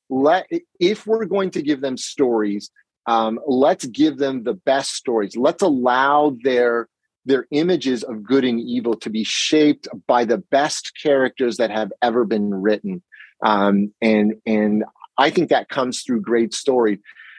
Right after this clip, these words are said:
You know, Wordsworth says, uh, um, um, um, uh, "We will teach them, or, or, or, um,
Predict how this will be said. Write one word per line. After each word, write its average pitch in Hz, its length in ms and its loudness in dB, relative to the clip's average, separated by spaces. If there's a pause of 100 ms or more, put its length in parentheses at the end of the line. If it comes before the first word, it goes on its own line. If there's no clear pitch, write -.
(240)
You 151 80 0
know, 143 60 4
Wordsworth 147 460 2
says, 139 480 0
uh, 120 180 0 (100)
um, 117 400 -2 (120)
um, 113 380 -6 (240)
um, 104 580 -4 (760)
uh, 131 40 2
"We 127 140 4
will 127 140 2
teach - 380 -2
them, 143 380 2 (200)
or, 135 100 0
or, 160 180 0
or, 131 420 2
um, 117 260 -4